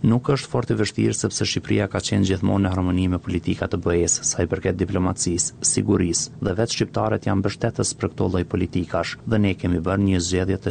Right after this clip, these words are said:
qartë si këmbë, që duam të martohemi me B E-n, të harrojmë të gjitha divorcet së kaluarës", theksoi Rama. Ai tha se Shqipëria ka shumë punë para, por nënvizoi se integrimi i Ballkanit Perëndimor do të bënte Bashkimin Evropian më të fortë.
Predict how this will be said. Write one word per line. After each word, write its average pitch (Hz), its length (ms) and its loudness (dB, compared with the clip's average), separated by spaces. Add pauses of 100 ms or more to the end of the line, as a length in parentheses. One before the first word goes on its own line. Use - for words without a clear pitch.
qartë 95 280 -2
si - 100 -2
këmbë, 80 420 -6
që 95 120 -2
duam 92 400 2
të 98 120 0
martohemi 98 720 2
me 95 140 2
B 101 180 -2
E-n, 90 240 -4
të - 220 -2
harrojmë 110 340 0
të 104 180 -2
gjitha 117 260 0
divorcet 92 560 -2 (100)
së - 260 -2
kaluarës", 95 640 -2 (160)
theksoi 92 380 0
Rama. 87 420 2 (300)
Ai 110 80 -2
tha 120 200 -2
se 120 120 0
Shqipëria 113 540 2
ka 104 160 -2
shumë 107 340 0
punë 104 260 2
para, 85 400 0 (120)
por 101 120 0
nënvizoi 90 520 2
se - 120 -2
integrimi 90 480 2
i 95 40 4
Ballkanit 95 500 0
Perëndimor 92 520 2 (200)
do 95 100 0
të - 140 -2
bënte 104 300 -2
Bashkimin 95 480 0
Evropian 92 420 0
më 90 140 0
të 90 100 -4
fortë. 90 400 0